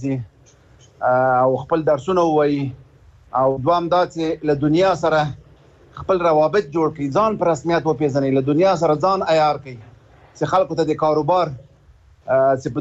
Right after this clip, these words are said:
دنیا مو په رسمیت وپیژني او خا-، آه، د افغانستان ملت ته د کاروبار موقع مساعده سي. زه متیقن یم، زه دلته په لسهاو زره یا په لکونو مهاجرینو سره په تماس کې یم،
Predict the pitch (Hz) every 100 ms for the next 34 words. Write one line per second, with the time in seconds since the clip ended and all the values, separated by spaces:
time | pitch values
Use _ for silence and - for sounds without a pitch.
0 | 143 165 185 175 147 151 151 190 180 170
1 | 165 151 156 156 143 143 139 139 131 -
2 | _ _ _ _ _ - 127 120 120 123
3 | 143 135 143 151 - 185 170 160 175 175
4 | - 139 139 143 - 123 135 135 123 147
5 | 147 143 165 175 160 147 160 151 139 139
6 | 135 123 117 117 104 - - - - -
7 | 131 208 185 175 165 165 185 175 160 156
8 | 165 165 160 151 156 156 156 127 170 190
9 | 180 143 143 113 95 _ _ _ - -
10 | 147 147 156 156 - 214 180 156 147 151
11 | 143 175 175 156 147 135 147 156 165 -
12 | 151 143